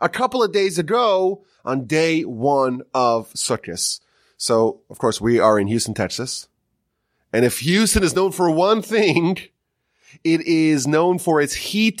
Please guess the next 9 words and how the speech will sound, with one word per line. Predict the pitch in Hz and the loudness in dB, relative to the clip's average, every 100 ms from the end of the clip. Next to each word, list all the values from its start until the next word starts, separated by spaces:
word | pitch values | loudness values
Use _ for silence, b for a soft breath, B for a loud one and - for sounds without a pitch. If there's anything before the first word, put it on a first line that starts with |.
| 185 | -2
and | 180 180 175 | 0 0 -2
humidity. | - 175 151 185 220 - 143 151 185 _ _ _ _ _ _ B 170 | -2 -2 2 2 2 0 0 0 -2 _ _ _ _ _ _ B -10
And | - 123 | -4 -2
we | 151 226 | 0 0
were | 202 160 - | 2 0 0
outside | 139 208 - 196 | 0 0 0 2
in | 180 | 2
the | 147 | 2
sukkah, | - 226 - 117 127 | 2 0 0 0 0